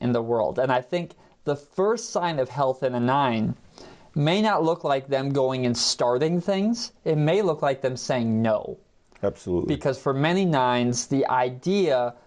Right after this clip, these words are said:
Speaker 1: that no is a appropriate boundary is the first time they've ever really received that. So instead of the nine trying to create peace by making other people happy,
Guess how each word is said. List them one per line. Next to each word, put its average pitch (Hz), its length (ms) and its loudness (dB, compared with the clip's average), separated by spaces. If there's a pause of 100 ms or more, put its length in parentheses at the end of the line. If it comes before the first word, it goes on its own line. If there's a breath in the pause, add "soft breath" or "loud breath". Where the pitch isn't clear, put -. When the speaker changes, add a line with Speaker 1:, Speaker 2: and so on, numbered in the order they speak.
(100)
Speaker 1:
that 139 200 0
no 143 560 2
is 156 420 0 (120)
a 131 280 4
appropriate 147 920 -2
boundary 117 760 0
is 123 540 0 (160)
the 131 100 -4 (140)
first 160 420 -2 (280)
time 127 260 -2
they've 123 160 0
ever 113 400 0 (180)
really 131 340 2
received 120 600 -2
that. 98 340 -2 (320 loud breath)
So 139 520 0 (1200 loud breath)
instead 202 580 0
of 196 120 -2
the 185 140 0
nine 156 380 2
trying 156 300 0
to 135 60 0
create 151 580 -2
peace - 560 -2 (120)
by 131 100 2
making 139 380 -2
other 131 160 2
people 131 320 -2
happy, 143 520 -4